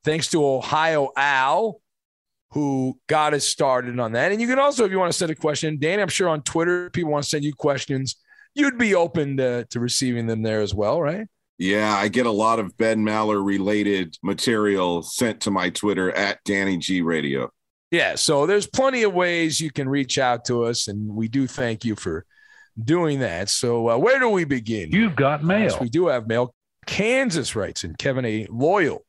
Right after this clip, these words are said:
Speaker 1: minion of the Fifth Hour podcast. And
Speaker 2: What
Speaker 1: it's
Speaker 2: up, Kev?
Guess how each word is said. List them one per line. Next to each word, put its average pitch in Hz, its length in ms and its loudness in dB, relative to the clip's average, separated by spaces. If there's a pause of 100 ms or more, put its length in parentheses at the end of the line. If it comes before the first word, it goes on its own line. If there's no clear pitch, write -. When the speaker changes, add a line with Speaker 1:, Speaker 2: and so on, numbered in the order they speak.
(120)
Speaker 1:
minion 135 680 -2
of 107 140 -2
the 107 80 -2
Fifth 151 340 -2
Hour 123 260 2
podcast. 110 840 -4 (400)
And 107 80 -2
Speaker 2:
What 131 80 0
Speaker 1:
it's 135 100 0
Speaker 2:
up, - 80 -8
Kev? 131 580 0